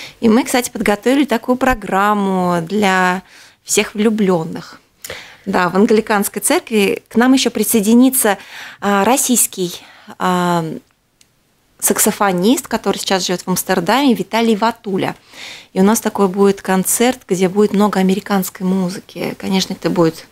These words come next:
Джордж Гершвин, Эндрю Ллойд Вебер, и ещё будут разные песни. И я сама попросила составить такую программу, потому что хотела сделать какую-то очень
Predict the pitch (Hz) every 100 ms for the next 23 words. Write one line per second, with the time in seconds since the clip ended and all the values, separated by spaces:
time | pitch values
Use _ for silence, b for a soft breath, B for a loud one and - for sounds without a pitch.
0 | - 175 - - 208 269 - 233 220 214
1 | B B B B - 196 196 185 180 190
2 | 180 170 214 269 233 233 - _ _ _
3 | _ _ _ _ - 196 - 190 185 190
4 | 180 B B B B B B 185 - 214
5 | 202 202 202 214 208 214 214 208 202 160
6 | - 147 117 160 B B B - 220 247
7 | 254 247 233 220 214 - - 233 262 349
8 | 370 254 - 233 - 262 277 269 214 -
9 | 208 208 190 190 - 202 208 185 233 285
10 | 339 - - 190 190 185 190 190 185 -
11 | 226 214 180 - 220 214 - 190 - 208
12 | 202 190 190